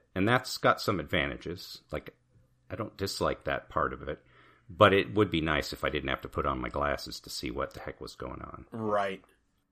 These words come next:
Speaker 2: right. Uh, how about you, Ethan? What do you, what, what makes an enjoyable camera for you?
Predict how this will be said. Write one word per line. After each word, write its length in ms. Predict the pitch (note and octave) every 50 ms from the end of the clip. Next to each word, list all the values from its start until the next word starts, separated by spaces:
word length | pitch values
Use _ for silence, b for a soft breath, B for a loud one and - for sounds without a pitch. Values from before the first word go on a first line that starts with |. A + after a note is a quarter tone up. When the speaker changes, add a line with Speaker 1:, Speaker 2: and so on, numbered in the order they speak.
| _ _
Speaker 2:
right. 380 | - G#2 G#2 G#2 G2+ G2 F#2+ - _ _ B B B B B E2+ B B B B -
Uh, 260 | D3 D#3 D#3 D3+ D3+
how 140 | - E3+ A3
about 220 | G#3+ A3 F#3+ -
you, 140 | F3+ F#3 F3
Ethan? 420 | C#3+ B2 A#2+ - - A#2+ A2 A#2 B2
What 140 | C#3 D#3+
do 60 | F3+ F#3
you, 240 | F#3+ F3+ D#3+ - -
what, 380 | D3 C3+ C3+ E3+ F#3+ G#3+ G#3+ - B2+
what 240 | C#3 F#3 F3+ - -
makes 560 | C#3+ C#3+ D3 D3 C#3+ - - - - - - - _ _ -
an 120 | C3+ B2
enjoyable 800 | A#2+ A2+ A2 A2 G2 - B2+ B2 A#2 A#2 A#2 A2+ G2+ G#2 G2+ G2
camera 420 | - - G#2+ G#2 G#2 G#2 G2+ F#2+ - -
for 100 | - F#2+
you? 200 | E2+ D#2+ D#2